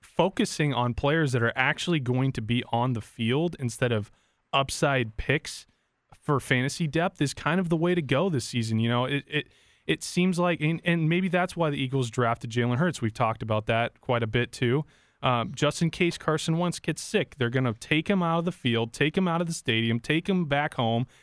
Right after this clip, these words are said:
and shelter him so he doesn't get anybody else sick. And, and it's gonna actually affect the whole team as well, 'cause everyone else is gonna get tested. So it's going to be interesting to s-, for one, to see how the N F L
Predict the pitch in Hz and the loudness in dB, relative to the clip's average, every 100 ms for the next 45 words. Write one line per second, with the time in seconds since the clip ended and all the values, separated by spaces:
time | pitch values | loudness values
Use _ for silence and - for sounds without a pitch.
0 | _ 143 131 - 180 180 139 127 127 - | _ 0 0 2 2 2 2 2 0 0
1 | 131 131 131 131 123 123 127 135 - 277 | -2 0 0 0 0 0 0 0 -2 0
2 | 175 - - _ _ _ 156 156 165 156 | 0 -4 -20 _ _ _ 0 2 2 0
3 | - 208 170 - 156 202 - 139 120 - | 2 2 2 2 0 0 0 -2 0 0
4 | 156 - - 147 139 - 170 139 113 165 | -2 -2 -2 -2 0 0 0 0 0 -2
5 | 151 123 123 131 123 135 180 139 113 110 | 0 0 0 0 0 0 -2 -2 -2 0
6 | 107 101 - 104 - 107 - _ _ _ | 0 -4 -2 -2 -2 -10 -10 _ _ _
7 | - - 160 156 - 196 214 180 170 - | -4 2 2 2 0 2 2 0 -2 0
8 | 170 170 - 151 151 135 - - - - | 0 0 0 -2 0 0 -4 -12 -20 -8
9 | - 139 151 180 151 127 143 127 131 123 | -2 2 2 2 0 -2 -2 0 0 0
10 | 127 - 123 120 | -2 0 -2 -2